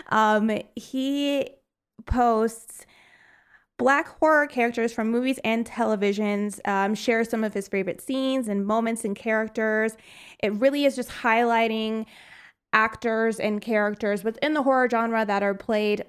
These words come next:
by African Americans and that maybe get overlooked or forgotten, but then also, you know, those popular ones that we really wanna praise all the time. It's just really nice to see that popping up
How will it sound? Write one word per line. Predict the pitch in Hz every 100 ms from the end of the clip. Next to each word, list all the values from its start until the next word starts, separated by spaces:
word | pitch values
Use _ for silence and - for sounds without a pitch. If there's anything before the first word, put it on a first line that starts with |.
| 180
by | 190 190 202 208 202 -
African | 175 185 208 226
Americans | 226 202 214 - 233 269 - - - -
and | 220 220
that | 214 202 196 185 - - _
maybe | 226 226 226 214 214 202
get | 190 -
overlooked | 214 190 190 202 208
or | 180
forgotten, | 196 190 285 294 294 294 302
but | 269
then | 277 277
also, | - 240 240
you | 240 226
know, | 214
those | 202 208
popular | - 220 208 208 208
ones | 202 208
that | 202 185
we | 196
really | 190 190 190
wanna | 190 196
praise | 190 208 190
all | 196 190
the | 185
time. | - 185 180 233 - - - - -
It's | 240
just | 349 254
really | 208 233 247 247
nice | 233 220 226
to | 240
see | 233 220
that | 214 -
popping | 214 196 190 196
up | 190 240